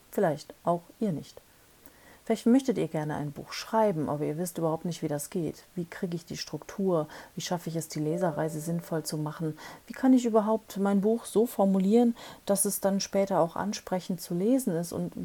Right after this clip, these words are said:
überhaupt, wie geht das mit dem ganzen Buchsatz, dem Coverdesign und so weiter und so fort?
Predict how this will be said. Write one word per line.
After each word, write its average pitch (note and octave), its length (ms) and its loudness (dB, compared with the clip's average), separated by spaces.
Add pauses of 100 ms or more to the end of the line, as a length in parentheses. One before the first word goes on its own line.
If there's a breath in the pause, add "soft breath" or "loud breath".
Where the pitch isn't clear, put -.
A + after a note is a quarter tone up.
überhaupt, D#3 420 -4
wie F3 60 0
geht D3+ 160 -2
das E3+ 140 -6
mit D#3+ 100 -2
dem C#3+ 120 -2
ganzen D3+ 280 -2
Buchsatz, D#3+ 560 -4
dem F#3 180 -2
Coverdesign D#3+ 720 -2
und E3+ 140 -6
so F3 100 -2
weiter D#3+ 240 -2
und C#3+ 140 -6
so - 80 -10
fort? - 360 -14